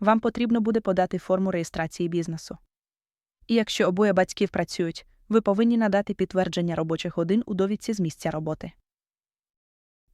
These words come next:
Чи можете ви вільно обрати центр подовженого дня? Так, вибір за вами. Багато центрів подовженого дня мають власні вебсайти або пропонують екскурсії.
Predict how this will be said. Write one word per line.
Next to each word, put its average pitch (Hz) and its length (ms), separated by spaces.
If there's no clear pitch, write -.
Чи 254 180
можете 247 360
ви 208 120
вільно 214 280
обрати 190 340
центр 202 360
подовженого 170 640
дня? 160 220
Так, - 320
вибір 196 360
за 185 160
вами. 160 280
Багато 208 400
центрів 220 400
подовженого 190 640
дня 208 240
мають 202 300
власні 190 380
вебсайти 185 560
або 196 220
пропонують 175 560
екскурсії. - 600